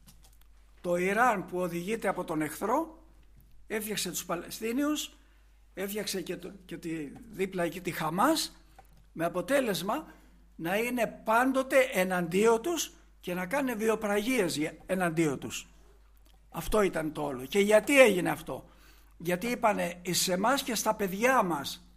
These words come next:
το κρίμα αυτού του ανθρώπου». Και δεν πρόκειται να ησυχάσουν μέχρι το τέλος. Χρωστάνε εφτά χρόνια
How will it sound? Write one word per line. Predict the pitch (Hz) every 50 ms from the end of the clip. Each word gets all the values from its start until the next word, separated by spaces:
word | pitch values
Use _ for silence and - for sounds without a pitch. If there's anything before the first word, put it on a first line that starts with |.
| - - - - - - - - - - - - -
το | - 170
κρίμα | 170 - - 190 196 202 202 185 175
αυτού | 175 170 180 190 160
του | - 175
ανθρώπου». | 160 160 156 160 165 151 135 - 120 107 - - - - - - - - _ _ - - - _ _ _ - - - - _ _ _ - - - - - - _ - _ _ - - - - - - - _ - - _ _ - - - - _ _ _ _ _ _ _ _ _ _ _ _ _ - - -
Και | - 190
δεν | 190 247 254
πρόκειται | 254 285 262 254 262
να | 240 233 226
ησυχάσουν | 208 - - - 247 294 302 - 294 269 254
μέχρι | 254 262 254
το | 262 - -
τέλος. | - 233 202 165 139 117 - - - - - - - - - - - - - _ _ _ _ _ _ _ _ - - _ _ _ _ _ _ _ _ _ _ _ _ _ _ _
Χρωστάνε | - 175 185 196 180 - - 254 277 254 247 247 214
εφτά | 214 208 - 254 262 262 254
χρόνια | - 240 240 240 247 247 247 262 269 311 320 311 -